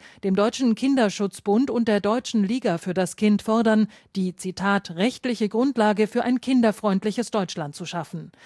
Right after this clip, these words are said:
Denn, so der Vorsitzende von unicef Deutschland, Georg Graf Waldersee, die Rechte und Interessen von Kindern würden hierzulande noch nicht ausreichend berücksichtigt. Das habe nicht zuletzt die covid neunzehn Pandemie gezeigt.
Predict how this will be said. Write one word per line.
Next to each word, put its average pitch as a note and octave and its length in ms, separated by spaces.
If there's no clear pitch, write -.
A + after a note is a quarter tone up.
Denn, G3+ 280
so F#3+ 140
der D#3+ 140
Vorsitzende G#3+ 680
von F#3 160
unicef G#3 480
Deutschland, G#3 540
Georg G#3+ 280
Graf F3+ 280
Waldersee, G3 560
die F#3+ 80
Rechte A3 440
und A#3+ 160
Interessen A#3 580
von F3+ 180
Kindern G#3+ 480
würden F#3 220
hierzulande G#3 680
noch G3 240
nicht B3 320
ausreichend G3 640
berücksichtigt. - 880
Das - 160
habe F3 240
nicht G3 260
zuletzt G#3 440
die A#3 80
covid A3+ 320
neunzehn B3 460
Pandemie E3 440
gezeigt. - 600